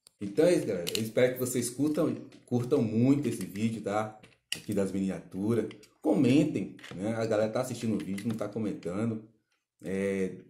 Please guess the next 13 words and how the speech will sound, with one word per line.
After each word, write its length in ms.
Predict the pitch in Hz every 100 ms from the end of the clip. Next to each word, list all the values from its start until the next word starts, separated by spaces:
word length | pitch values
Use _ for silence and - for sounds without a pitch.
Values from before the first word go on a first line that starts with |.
| _ _ _ 87
deixa 300 | 82 117 135
o 20 |
seu 220 | - 120
like, 320 | 95 104 117
eu 60 | 113
vejo 160 | 104 107
que 60 |
tem 120 | 113
mais 200 | 101 117
visualização 440 | 123 120 113 - 107
do 100 | 98
que 140 | -
like. 580 | 85 87 104 104 101 -